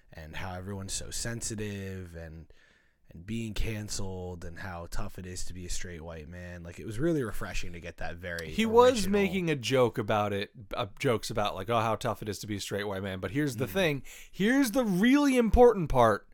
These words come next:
Speaker 2: They weren't funny.
Speaker 1: Yeah, also it felt a lot like, um, ironic lampshading.
Speaker 2: It did feel a little lampshading.
Speaker 1: Um, yeah, I, uh,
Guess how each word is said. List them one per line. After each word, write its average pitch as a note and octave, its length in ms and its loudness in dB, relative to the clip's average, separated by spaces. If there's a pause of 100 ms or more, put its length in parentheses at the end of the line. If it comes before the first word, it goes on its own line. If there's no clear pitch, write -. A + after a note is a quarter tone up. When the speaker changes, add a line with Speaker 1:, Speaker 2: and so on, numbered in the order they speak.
(440)
Speaker 2:
They C3+ 220 4
weren't C3 380 2
funny. F2 280 -4 (400)
Speaker 1:
Yeah, D3 420 0
also D3 320 2
it A#2 140 0
felt G#2 240 -4
a - 20 -4
lot F#2+ 240 -4
like, F#2 260 -8
um, E2 460 -8
ironic F2+ 460 -8
lampshading. E2 720 -12 (640)
Speaker 2:
It C#3+ 180 0
did D#3 180 4
feel C#3+ 160 4
a C3 140 2
little A#2+ 180 2
lampshading. G2+ 640 -4 (160)
Speaker 1:
Um, F2+ 440 -8 (1300)
yeah, D3 520 2
I, C#3+ 340 4
uh, C3+ 460 2